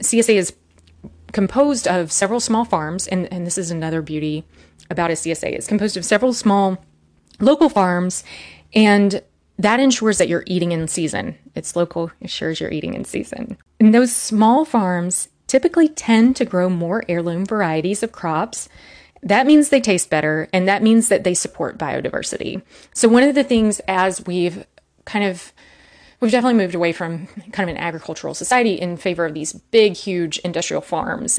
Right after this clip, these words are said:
And with that comes, instead of crops that require pollination, it comes,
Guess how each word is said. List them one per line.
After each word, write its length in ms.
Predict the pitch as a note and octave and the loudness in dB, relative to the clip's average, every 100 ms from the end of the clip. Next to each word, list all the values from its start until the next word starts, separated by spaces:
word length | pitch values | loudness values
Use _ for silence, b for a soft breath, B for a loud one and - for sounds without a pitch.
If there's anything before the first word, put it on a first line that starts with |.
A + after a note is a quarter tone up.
| - | -2
And 460 | F#3 F3+ F3 - | -2 0 -4 -4
with 180 | F3+ A3 | 0 2
that 220 | G#3 G3 | 2 0
comes, 480 | - F#3 F3 E3 - b b b | -2 -4 -4 -6 -8 b b b
instead 320 | - - E3+ | -4 0 0
of 320 | E3 D#3 - _ _ _ _ - | 0 -4 -12 _ _ _ _ -10
crops 340 | - F3 - | -4 -2 -2
that 300 | E3+ - - | -4 -6 -8
require 360 | E3+ - C4 A#3+ | -12 -2 2 2
pollination, 760 | A#3 F3 E3 D#3+ - D#3+ D#3 - | 0 -4 -2 -4 -4 -4 -6 -10
it 100 | D#3+ | -6
comes, 340 | F3 D#3 - | -6 -4 -6